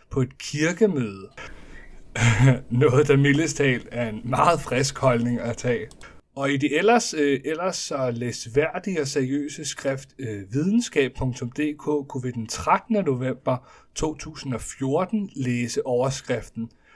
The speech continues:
Julen er en hedensk drukfest fra vikingetiden. Og så må man jo også sige, at opmærksomheden ellers er fanget, fordi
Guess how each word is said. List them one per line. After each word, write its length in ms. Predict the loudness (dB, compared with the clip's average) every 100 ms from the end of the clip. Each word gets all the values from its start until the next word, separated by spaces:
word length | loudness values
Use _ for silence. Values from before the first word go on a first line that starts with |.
| _ _ _ -10
Julen 480 | -8 -2 4 4 2
er 140 | -2 -4
en 120 | -4 -2 4
hedensk 600 | 4 6 2 -2 -10 -6
drukfest 800 | 4 4 4 -2 0 0 -4
fra 160 | -2 -2
vikingetiden. 880 | 0 -2 2 2 2 0 -2 -2 -4 -8 _ -20 -20 -20 -20 -12
Og 140 | -6
så 100 | 0
må 140 | 6 6
man 180 | 6
jo 120 | 6 2
også 160 | 0
sige, 280 | -4 -2 0
at 80 | -2
opmærksomheden 840 | -4 -6 -6 -6 -6 -4 -4 -4
ellers 320 | -4 -6 -4 -6
er 40 |
fanget, 520 | -4 -6 -4 -4 -4
fordi 520 | -2 -4 -2 -4 -6